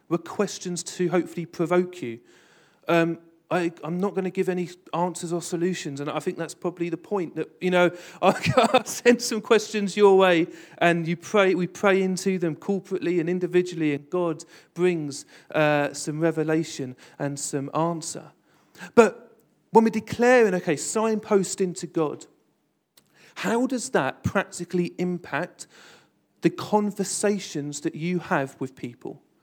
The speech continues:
People that you've known for a month, people that you've known for a decade. How does that actually impact those conversations?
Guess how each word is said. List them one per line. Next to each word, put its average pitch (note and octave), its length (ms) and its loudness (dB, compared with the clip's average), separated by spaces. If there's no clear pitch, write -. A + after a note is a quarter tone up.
People G#3 280 2
that G#3+ 100 -6
you've E3+ 120 -8
known E3+ 180 -2
for D#3+ 200 -2
a C3+ 60 0
month, F#3+ 400 -8
people F3+ 260 -4
that F3+ 120 -4
you've D#3+ 120 -12
known D#3 200 -6
for D3+ 180 -8
a C#3 60 -2
decade. - 560 -12
How A#3+ 180 4
does A#3 180 -6
that G#3+ 200 -2
actually - 540 -6
impact F#3 560 -2
those D3 180 -2
conversations? D3+ 1040 -8